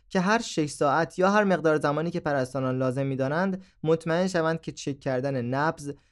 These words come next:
فشار خون، دمای بدن و سایر علائم حیاتی را فراموش نکرده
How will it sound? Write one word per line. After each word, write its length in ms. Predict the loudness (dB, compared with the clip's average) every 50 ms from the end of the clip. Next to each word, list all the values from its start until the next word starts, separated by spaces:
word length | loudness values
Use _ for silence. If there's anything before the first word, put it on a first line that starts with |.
| _ _ 0
فشار 380 | 0 2 2 4 4 4 2
خون، 340 | 2 0 -2 -2 -2 -2 -2 -4 _ _ _ 0 2
دمای 360 | 4 4 4 4 4 2 2
بدن 380 | 2 2 0 0 0 0 0 2
و 120 | 2 2
سایر 400 | 2 2 2 4 4 4 4 4
علائم 400 | 4 4 4 2 2 2 0 0
حیاتی 380 | 0 0 2 0 0 0 0 0
را 100 | 0 2
فراموش 460 | 2 2 2 2 2 0 -2 -2 -2
نکرده 560 | -2 -2 0 0 0 0 2 4 2 2 2